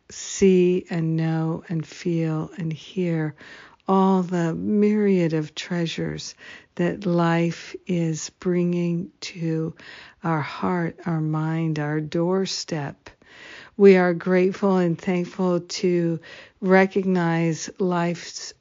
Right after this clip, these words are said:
treasures in the beings we're in relationship with. The people in the stores, the people on the street, the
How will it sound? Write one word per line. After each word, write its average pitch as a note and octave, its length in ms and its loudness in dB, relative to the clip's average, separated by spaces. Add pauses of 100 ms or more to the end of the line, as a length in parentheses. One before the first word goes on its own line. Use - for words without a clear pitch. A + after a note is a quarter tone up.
treasures E3+ 840 -2
in F3 240 -2
the D#3+ 80 -2
beings F3+ 800 -4 (400)
we're F#3 320 2
in E3+ 180 0
relationship D#3+ 1000 -4
with. D#3 440 -8 (840)
The G3 120 2
people G3 540 -2
in F3+ 160 0
the E3+ 100 -2
stores, E3+ 920 -4
the E3+ 240 -4 (380)
people G3+ 340 -2
on F3 220 -2
the E3 100 -4
street, E3 800 -4
the E3 340 -4